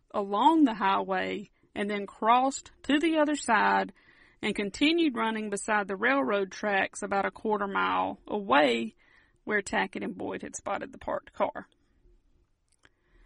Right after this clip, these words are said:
Now, making a plaster cast of the track in the house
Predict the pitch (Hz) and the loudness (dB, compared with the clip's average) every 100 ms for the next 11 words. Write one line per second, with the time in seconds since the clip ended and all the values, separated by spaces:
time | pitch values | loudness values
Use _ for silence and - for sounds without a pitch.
0 | _ _ _ _ _ _ _ - 220 208 | _ _ _ _ _ _ _ -8 -4 0
1 | 254 277 262 208 - 277 262 - 233 - | 0 0 0 0 4 4 4 0 -6 -2
2 | 311 285 262 - - 208 202 - 262 233 | 2 4 2 -2 -6 -4 -4 -4 -2 -2
3 | - 202 202 - 392 427 320 269 - | -2 -6 -8 -6 -2 2 4 2 -2